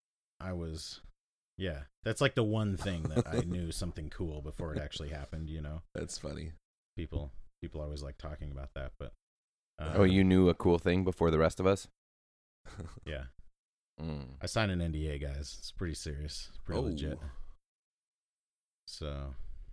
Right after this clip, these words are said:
Speaker 1: anyways, that's all I wanted to talk about is how I knew this cool thing. No, but I, I was way excited for that 'cause honestly, the main appeal to me of the Helix is the amp and cab sim stuff.
Speaker 2: Right.
Speaker 1: So the Helix effects was kind of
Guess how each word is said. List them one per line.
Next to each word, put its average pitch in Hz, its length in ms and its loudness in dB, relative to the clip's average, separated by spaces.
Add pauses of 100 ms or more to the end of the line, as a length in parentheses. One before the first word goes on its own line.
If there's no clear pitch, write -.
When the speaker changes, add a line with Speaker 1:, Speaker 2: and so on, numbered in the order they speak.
(520)
Speaker 1:
anyways, 71 280 -8
that's 92 200 -2
all 104 100 4
I 87 60 2
wanted 82 200 -2
to - 60 -10
talk 76 160 -6
about 69 200 -6
is 73 100 -6
how 82 80 -4
I 78 80 -4
knew 73 100 -4
this 67 180 -6
cool 67 220 -10
thing. 69 240 -8 (1080)
No, 104 180 2
but 85 120 0
I, 104 240 4 (280)
I 107 200 2
was 87 300 0
way 90 260 0
excited 80 340 -4
for 82 80 -8
that 82 160 -4
'cause 85 140 -4
honestly, 98 360 0
the 80 100 -4
main 87 260 -2
appeal 78 380 -4
to - 120 -10
me 80 180 -4
of 73 100 -6
the 76 60 -6
Helix 73 440 -8
is 67 320 -8 (720)
the 76 260 -6
amp 78 280 -4
and 69 100 -4
cab 73 320 -4
sim 67 400 -6 (140)
stuff. - 380 -8 (380)
Speaker 2:
Right. 76 380 0
Speaker 1:
So 92 80 0
the 87 80 0
Helix 92 360 0
effects - 500 -4
was 73 160 -6
kind 78 400 -6
of 69 320 -8